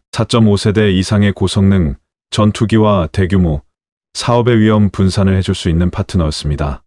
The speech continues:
그러나 튀르키예는 국산으로 홍보할 수만 있다면 그렇게까지 고성능일 필요가 없었을 뿐더러 그런 정도의 전투기에다가 많은 위험 분담을 해줄 생각이 없었습니다. 일방적인 이득만 취하고 싶었던 거죠.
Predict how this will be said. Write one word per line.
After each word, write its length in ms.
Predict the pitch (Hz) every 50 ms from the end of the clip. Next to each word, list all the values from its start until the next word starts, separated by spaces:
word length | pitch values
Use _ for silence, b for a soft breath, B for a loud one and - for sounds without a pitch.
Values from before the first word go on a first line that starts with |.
| _
그러나 440 | - - 101 101 101 101 98 90 80 -
튀르키예는 800 | - - 123 117 113 - - - 107 104 107 107 101 85 76 69 - _ -
국산으로 680 | - 110 - - - 107 101 98 98 98 92 82 76 - - -
홍보할 320 | 123 120 110 117 113 107
수만 320 | 104 - - 104 101 101
있다면 640 | 95 87 - 95 92 98 104 101 90 76 71 69 - _ _ _
그렇게까지 640 | - 98 107 104 - - 110 - 110 101 - 110
고성능일 600 | 104 - - 98 - - 101 101 101 98 101 98
필요가 280 | 92 - - 110 95 98
없었을 380 | 85 - - 101 95 - 104 87
뿐더러 500 | - 95 87 82 85 87 85 80 73 - _ _ _ _ _ _ _ _ _ _ -
그런 200 | - 113 113 110
정도의 380 | 104 107 104 98 104 104 104
전투기에다가 1000 | 98 - 92 87 87 - - 92 - 92 78 71 78 71 - 87 85 71 65 - _ _ _ -
많은 260 | 98 101 107 117 113
위험 460 | 110 110 113 113 110 104 92 82 78
분담을 460 | - - 95 95 90 98 95 95 95 90
해줄 200 | 95 92 - 95
생각이 340 | - - 92 90 87 80
없었습니다. 640 | 95 80 - - 85 - - 78 71 78 73 67 - - _ _ -
일방적인 720 | 104 113 107 123 120 120 113 117 113 101 113 110 98 85
이득만 440 | - 92 98 101 107 104 104 101 98
취하고 300 | - - - 101 90 92
싶었던 380 | - - - 95 - 87 78 76
거죠. 380 | 76 71 - 73 69 65 -